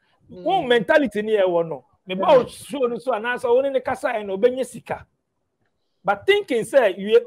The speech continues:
Speaker 2: all be
Speaker 1: Obi
Speaker 2: behind
Speaker 1: kura
Speaker 2: is
Speaker 1: ha, obi ha, obi bi,
Speaker 2: Sika
Speaker 1: obi bi,
Speaker 2: is
Speaker 1: obi bi,
Speaker 2: saying
Speaker 1: ha, ha, I don't like it. Obi kura don't
Speaker 2: Yeah.
Speaker 1: like it.
Speaker 2: Hwɛ, mama, mama, mama, menka bibi nkyerɛ wo. Sɛ obi a
Speaker 1: Yeah,
Speaker 2: use
Speaker 1: yeah.
Speaker 2: WhatsApp.
Speaker 1: Yeah.
Speaker 2: Sɛ obi a use WhatsApp.
Speaker 1: Yeah.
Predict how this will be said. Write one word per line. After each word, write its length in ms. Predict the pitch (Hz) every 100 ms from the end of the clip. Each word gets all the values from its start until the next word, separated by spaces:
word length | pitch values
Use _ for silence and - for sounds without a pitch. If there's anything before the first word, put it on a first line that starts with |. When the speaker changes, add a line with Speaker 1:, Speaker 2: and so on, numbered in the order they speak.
| -
Speaker 2:
all 200 | 359 392 302
be 80 |
Speaker 1:
Obi 140 | 226 262
Speaker 2:
behind 200 | 285 285
Speaker 1:
kura 100 | 370
Speaker 2:
is 100 | 277
Speaker 1:
ha, 260 | 277 269 -
obi 220 | - 359
ha, 100 | 339 269
obi 180 | 269 302
bi, 40 |
Speaker 2:
Sika 160 | 254 -
Speaker 1:
obi 100 | 285
bi, 240 | 240 214 494
Speaker 2:
is 80 | 269
Speaker 1:
obi 160 | 226 -
bi, 60 |
Speaker 2:
saying 240 | 320 294 269
Speaker 1:
ha, 60 |
ha, 40 | 240
I 120 | 240
don't 180 | 262 226
like 300 | 185 196 185
it. 280 | 156 - _
Obi 200 | 196 240
kura 220 | 269 285
don't 240 | 208 208 175
Speaker 2:
Yeah. 100 | 302
Speaker 1:
like 140 | -
it. 200 | - - - - _ _ _ -
Speaker 2:
Hwɛ, 200 | 294 311 320 -
mama, 360 | 254 302 262 -
mama, 320 | 254 285 262 240
mama, 280 | 277 269 180
menka 280 | 254 294 294
bibi 260 | 226 190 202
nkyerɛ 220 | 202 175
wo. 60 |
Sɛ 220 | 147 349 - -
obi 280 | 226 208 277
a 60 |
Speaker 1:
Yeah, 60 | 294 247
Speaker 2:
use 100 | -
Speaker 1:
yeah. 140 | 226
Speaker 2:
WhatsApp. 380 | 202 185 180 135 - _ _ _ _ _ -
Speaker 1:
Yeah. 260 | 170 151 - _ _ _ _ _ _ -
Speaker 2:
Sɛ 100 | 285
obi 120 | 247
a 80 | 247
use 160 | 208
WhatsApp. 440 | 214 185 - 143 123 _ _ _ _ _
Speaker 1:
Yeah. 220 | 180 160